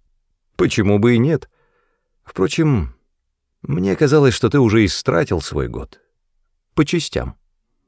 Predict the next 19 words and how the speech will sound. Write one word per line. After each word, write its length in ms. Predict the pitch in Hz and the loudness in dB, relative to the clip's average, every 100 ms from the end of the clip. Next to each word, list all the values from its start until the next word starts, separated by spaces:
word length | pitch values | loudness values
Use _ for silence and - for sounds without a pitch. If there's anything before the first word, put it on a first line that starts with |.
| _ _ _ _ _ _ _ _ _ | _ _ _ _ _ _ _ _ _
«Это 300 | 104 87 101 | -2 2 2
в 80 | 87 | 2
каком 360 | 127 113 117 107 | 0 2 2 2
смысле?» 540 | 151 101 73 62 - _ _ _ _ _ _ _ _ _ _ _ _ - | 0 -2 -2 -8 -12 _ _ _ _ _ _ _ _ _ _ _ _ -16
«Не 320 | 92 90 107 104 | -6 0 2 4
только 360 | 156 160 180 | 2 2 4
я 240 | 123 120 170 | 6 6 4
надолго 460 | 180 165 110 85 | 4 2 2 2
исчезал». 500 | 73 - 67 60 - _ _ _ _ _ _ _ _ _ _ _ _ _ - | -2 -4 -6 -8 -12 _ _ _ _ _ _ _ _ _ _ _ _ _ -12
«Ах, 520 | 62 60 60 60 - | -8 -8 -10 -10 -4
вот 420 | 104 143 127 - | -2 2 2 2
ты 100 | 90 | 0
о 100 | 71 | 0
чем». 340 | - - 73 _ _ _ _ _ - | -2 -14 -14 _ _ _ _ _ -6
Он 180 | 180 120 | -4 -2
сделал 420 | 92 147 131 113 | 0 2 4 4
небрежный 640 | 107 85 101 98 82 92 | 4 4 4 4 4 2
жест 280 | 82 76 - | 2 0 -2
рукой. 380 | 90 - 65 | -10 -8 -12